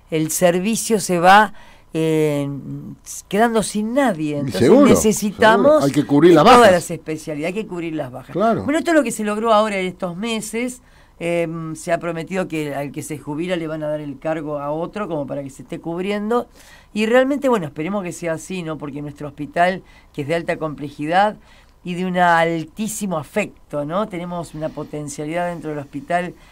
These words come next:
Speaker 1: que siempre nos caracterizó, ¿no? Que fue el, la
Speaker 2: Por ul-
Speaker 1: pelea.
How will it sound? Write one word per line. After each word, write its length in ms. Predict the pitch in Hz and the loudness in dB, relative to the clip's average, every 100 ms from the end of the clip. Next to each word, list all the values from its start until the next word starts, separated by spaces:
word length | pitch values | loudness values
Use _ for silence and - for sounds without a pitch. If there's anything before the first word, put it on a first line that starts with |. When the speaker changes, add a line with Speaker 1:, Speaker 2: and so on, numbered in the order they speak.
| _ | _
Speaker 1:
que 140 | - 170 | -8 -8
siempre 380 | - 269 247 202 | -2 -2 -2 -6
nos 100 | 165 | -4
caracterizó, 800 | 156 151 147 147 143 139 135 131 | -4 -4 -6 -10 -10 -10 -10 -8
¿no? 180 | 165 185 | -8 -8
Que 120 | 143 | -10
fue 240 | - 170 | -10 -8
el, 280 | 156 143 131 _ - - | -6 -8 -10 _ -20 -12
la 80 | 139 | 4
Speaker 2:
Por 100 | 156 | 8
ul- 100 | 165 123 | 8 8
Speaker 1:
pelea. 420 | 185 175 175 226 | 4 4 2 2